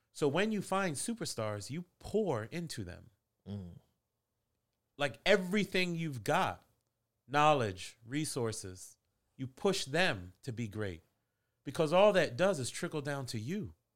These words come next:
Speaker 1: and you become better. It's not about you. You know this thing, um,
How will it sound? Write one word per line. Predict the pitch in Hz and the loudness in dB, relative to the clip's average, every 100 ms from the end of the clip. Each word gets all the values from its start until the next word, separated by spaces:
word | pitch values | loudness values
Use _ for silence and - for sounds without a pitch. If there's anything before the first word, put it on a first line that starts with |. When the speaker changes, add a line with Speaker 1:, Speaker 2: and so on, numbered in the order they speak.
| _ _ _ _ | _ _ _ _
Speaker 1:
and | 117 120 | -10 -4
you | 196 | -4
become | 160 - 120 98 | -4 -6 -6 -6
better. | 92 85 - _ _ _ _ _ _ _ _ _ _ | -6 -8 -16 _ _ _ _ _ _ _ _ _ _
It's | - | -8
not | 247 220 | -4 -2
about | 110 185 185 120 | 4 6 6 2
you. | 117 101 - - - | -2 -2 -8 -20 -8
You | 208 | -2
know | 240 | 0
this | 220 | 0
thing, | 214 202 | -2 0
um, | 180 156 143 123 110 92 | 2 2 2 0 -2 -8